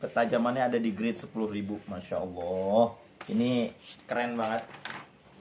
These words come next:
Buat yang nyari yang tajem-tajem, nih, insya Allah. Bismillahirrahmanirrahim.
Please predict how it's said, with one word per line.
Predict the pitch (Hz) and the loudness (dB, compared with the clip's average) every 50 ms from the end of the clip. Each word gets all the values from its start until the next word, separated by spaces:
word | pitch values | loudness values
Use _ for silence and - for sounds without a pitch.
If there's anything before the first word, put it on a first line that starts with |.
| - - | -8 0
Buat | 117 127 143 - 139 | 4 4 4 4 4
yang | 139 135 139 | 0 0 0
nyari | 143 143 135 131 135 143 | 2 2 2 4 2 2
yang | - 135 139 135 135 139 139 127 | 0 2 0 2 0 -2 -2 0
tajem-tajem, | - 139 139 139 135 - 147 139 139 123 - 147 139 127 113 147 147 160 160 - - - - | 2 4 4 4 4 4 2 2 2 6 8 8 8 8 6 2 0 0 -2 -8 -12 -10 -6
nih, | - 110 101 92 - - - - - - - - - - - - | -6 -6 -6 -6 -12 -18 -20 -20 -20 -20 -20 -20 -20 -18 -10 -6
insya | 110 107 104 98 - 117 101 | -6 -6 -4 -2 0 0 0
Allah. | 107 104 101 95 95 - - - - - - - - - - - - - - - - - - - - - - - | 0 0 0 -2 -4 -6 -14 -20 -20 -18 -18 -18 -18 -20 -20 -20 -20 -20 -20 -20 -20 -20 -20 -20 -20 -20 -14 -6
Bismillahirrahmanirrahim. | - 107 107 - - 107 101 98 98 95 95 95 95 95 95 90 92 92 90 98 98 110 101 101 | -4 -4 -2 -2 -2 -4 -2 -2 -2 -2 -2 -2 -4 -6 -6 -6 -6 -4 -4 -4 -2 -2 -4 -4